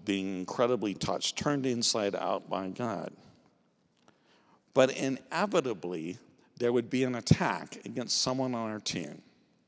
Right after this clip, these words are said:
And the way the attack would go was, "Nobody's getting healed when you pray for them. I don't know why you even came.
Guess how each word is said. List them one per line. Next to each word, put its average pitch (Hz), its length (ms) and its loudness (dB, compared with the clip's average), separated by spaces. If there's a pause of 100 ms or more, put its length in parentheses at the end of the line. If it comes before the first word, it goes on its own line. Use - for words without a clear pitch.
(880)
And 120 220 2
the 117 80 6
way 185 360 2
the 214 180 0
attack 156 480 -4
would 92 220 -6
go 85 280 -2
was, 78 440 -8 (1080)
"Nobody's 120 360 0
getting 117 200 -6
healed 117 280 -4
when 80 180 -6
you 117 100 -2
pray 147 220 -4
for - 160 -8
them. 85 200 -10 (1300)
I 127 80 4
don't 165 160 2
know 104 100 0
why 92 180 -2
you 135 180 0
even 131 220 0
came. 82 320 -6